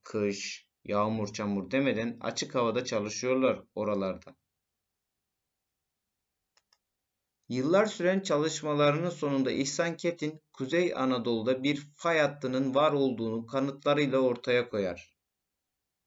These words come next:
Yani bugün de adını sık sık duyduğumuz Kuzey Anadolu fay hattının varlığını İhsan Ketin mi kanıtlamış?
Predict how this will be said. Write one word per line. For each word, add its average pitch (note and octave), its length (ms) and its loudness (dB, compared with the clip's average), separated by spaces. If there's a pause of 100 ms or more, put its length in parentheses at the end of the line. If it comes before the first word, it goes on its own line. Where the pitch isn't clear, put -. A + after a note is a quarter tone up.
(120)
Yani A2+ 440 -2
bugün C3+ 340 -2
de A#2 80 2
adını A#2 340 0
sık D3 240 -6
sık - 300 -6
duyduğumuz A2 720 -2
Kuzey C#3+ 380 0
Anadolu A2 440 0
fay C#3 260 2
hattının A2 540 2
varlığını C3 460 4
İhsan C#3 420 -2
Ketin F3 400 -2
mi C#3+ 120 -4
kanıtlamış? G2+ 800 -6